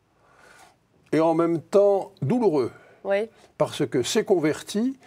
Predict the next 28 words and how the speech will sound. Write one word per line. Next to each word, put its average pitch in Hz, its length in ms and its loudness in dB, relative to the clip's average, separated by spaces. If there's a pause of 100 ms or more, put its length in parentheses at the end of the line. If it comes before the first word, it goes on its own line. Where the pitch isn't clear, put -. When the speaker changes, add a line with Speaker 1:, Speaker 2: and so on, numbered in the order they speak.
(280)
Speaker 1:
étaient 160 220 2
souvent 196 400 2
expulsés 214 640 2
de 160 80 -4
leur 123 420 -4
famille 175 480 -4 (100)
Speaker 2:
Oui. 156 140 -10 (640)
Speaker 1:
et 135 80 -2
pas 220 180 6
reçus 190 400 -2
dans 180 120 4
l'église. 151 680 -4 (640)
Dans 135 80 -4
les 127 260 -2
églises 139 380 -2
minoritaires 131 580 0
dont 123 120 0
nous 123 160 0
avons 123 160 -2
parlé 117 260 -2
tout 107 240 -8
à - 20 -2
l'heure, 175 280 -2 (180)
la 131 60 -4
porte - 260 -4
est 120 60 -2
fermée. 143 340 -2
Speaker 2:
Alors, 185 160 -2